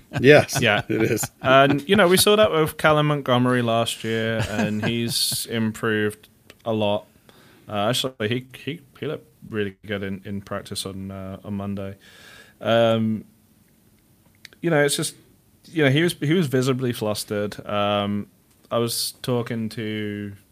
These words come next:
Speaker 3: I think, Cal Jennings or, or Fafa Picault, one or the other. And, um, you know, he was kind of huffing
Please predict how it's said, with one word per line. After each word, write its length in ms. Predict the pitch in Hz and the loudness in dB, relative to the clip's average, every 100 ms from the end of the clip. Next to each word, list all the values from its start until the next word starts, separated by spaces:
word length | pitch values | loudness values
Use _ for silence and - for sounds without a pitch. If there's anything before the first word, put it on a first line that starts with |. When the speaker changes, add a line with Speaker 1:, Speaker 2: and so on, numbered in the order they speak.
| _ _ _ _ _ _ 101 | _ _ _ _ _ _ -16
Speaker 3:
I 40 | |
think, 220 | 113 - | -16 -12
Cal 240 | - 104 101 | -6 -4 -4
Jennings 500 | 101 101 101 101 98 | -4 -6 -6 -8 -10
or, 380 | 95 95 95 - _ _ _ _ - | -12 -12 -14 -16 _ _ _ _ -14
or 140 | 107 101 | -10 -6
Fafa 300 | 107 101 98 | -6 -6 -8
Picault, 360 | 101 95 98 | -10 -8 -6
one 180 | 101 104 | -4 -4
or 60 | 95 | -6
the 140 | 98 | -8
other. 240 | 95 95 95 - - - - - | -8 -8 -12 -18 -20 -20 -20 -8
And, 480 | 107 107 110 110 | -4 -2 0 -2
um, 440 | 107 107 104 104 101 | -2 -2 -2 -4 -6
you 100 | 135 | -2
know, 120 | 123 | 0
he 100 | 120 | 2
was 140 | 123 123 | 0 -2
kind 280 | 139 127 | 0 0
of 280 | 120 110 107 - - - _ _ _ _ _ _ _ _ _ - - | 0 -2 -4 -10 -20 -20 _ _ _ _ _ _ _ _ _ -20 -18
huffing 420 | - - 117 - | -14 -6 -4 -2